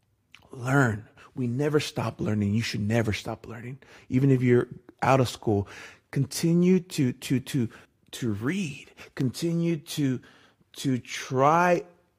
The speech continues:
new skills. Develop new skills. Learn to do new things. Have a conversation with someone who is older than you and wiser than you so that you can learn things, or just listen. YouTube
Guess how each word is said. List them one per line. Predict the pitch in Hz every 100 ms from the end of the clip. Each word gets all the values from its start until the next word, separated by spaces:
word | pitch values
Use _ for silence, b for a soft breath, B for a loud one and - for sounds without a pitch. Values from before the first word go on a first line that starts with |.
| -
new | 147
skills. | 170 - 151 170 170 117 - B B
Develop | - 143 139 165 185
new | 160 165
skills. | 160 - 156 180 170 123 - - _ _ _ _ _ _ _ _
Learn | - 147
to | 170
do | 165 175
new | 175
things. | 175 - 160 175 143 117 - - - - _ _ _ _ _ _ _ _ _ _ _ _ _ _ b b b
Have | - 151 185
a |
conversation | 190 - 180 180 165 - 160 175 - 156 143
with | 135
someone | - 147 160 165 B B
who | -
is | 143 -
older | - 156 175 170 156
than | 139 135
you | 127 117
and | 117
wiser | 131 151 170 160
than | 139 123
you | 120 113 B B B
so | -
that | 139 135
you | 160
can | 160 147 131
learn | 127 147 165 156
things, | 139 127 117
or | 139
just | 147 160 165
listen. | 175 180 170 139 B B B B B _ _ _
YouTube | 101 139 190 - 165 165